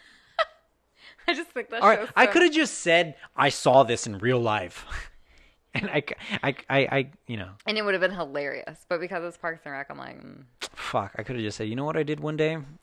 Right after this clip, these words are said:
Speaker 2: I was at the, I was at the grocery store, and then they were giving fake bacon, and I just kept throwing them in the trash." <laughs>
Speaker 1: Well, like, I don't know. Everyone always talks about Parks and Rec, and I've tried watching it.
Speaker 2: Well, do you like The Office?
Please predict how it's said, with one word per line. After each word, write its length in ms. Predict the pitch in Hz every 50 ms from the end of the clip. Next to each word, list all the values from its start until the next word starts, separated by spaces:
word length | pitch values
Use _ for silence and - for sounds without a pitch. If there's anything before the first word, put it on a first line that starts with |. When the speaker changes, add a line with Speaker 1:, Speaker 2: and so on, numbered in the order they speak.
| -
Speaker 2:
I 60 | - 110
was 140 | 113 110
at 140 | 120 123 -
the, 220 | - 117 113 110 117
I 20 |
was 140 | 113 107 113
at 100 | 113 110
the 60 | 117
grocery 340 | 104 101 107 107 117 120 113
store, 400 | 110 - 120 120 120 120 120 -
and 200 | - 113 104 101
then 140 | 101 104 104
they 100 | 107 104
were 80 | 104 104
giving 240 | 110 107 104 101
fake 260 | - - 120 113 101 98
bacon, 320 | 107 107 110 123 123 127
and 180 | 240 - 113 107
I 60 | 107
just 160 | 101 101 -
kept 160 | - 104 -
throwing 160 | - 113 110
them 120 | 107 104 101
in 40 | 98
the 40 | 98
trash." 380 | - - 110 104 104 104 - - _ _ - - - _ - 539
<laughs> 380 | 571 571 539 523 494 453 381 -
Speaker 1:
Well, 160 | 254 285 277
like, 320 | 311 311 302 285 208 - _ _ _ _ _ _ _ _ _ _ _ _ -
I 100 | 269 320
don't 160 | 320 339 339
know. 220 | 311 320 320 302 -
Everyone 320 | - 254 269 294 302 294 285
always 280 | 226 262 285 285 262
talks 200 | - 247 254 -
about 300 | - 262 226 - _ -
Parks 280 | - 226 247 226 - -
and 80 | 214
Rec, 420 | 208 220 254 254 180 143 - - _ _ -
and 140 | - 196 190
I've 160 | 180 175 170 _ _ _ _ _ _ _ _
tried 260 | - - 233 240 226
watching 380 | 185 180 202 226 - - 151 135
it. 140 | - - - _ _ _ _ _ _ _ -
Speaker 2:
Well, 100 | 165 151
do 100 | 147 135 151
you 60 | 151
like 180 | 160 160 151
The 100 | - 131
Office? 420 | 107 104 - - 170 156 - -